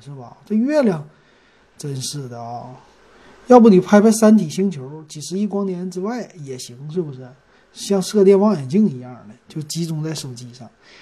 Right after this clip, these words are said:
别老拍月亮，好不好？是吧？<laughs> 这个概念宣传的没意思啊。那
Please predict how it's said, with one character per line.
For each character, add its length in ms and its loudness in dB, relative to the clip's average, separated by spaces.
别 160 4
老 120 4
拍 240 -4
月 300 0
亮， 200 -4
好 200 -20
不 100 -20
好？ 200 -20
是 160 -20
吧？ 240 -20
<laughs> 800 -14
这 180 2
个 60 6
概 240 0
念 180 -4
宣 300 -2
传 240 -6
的 80 -6
没 160 -6
意 220 0
思 160 -14
啊。 340 -14
那 220 4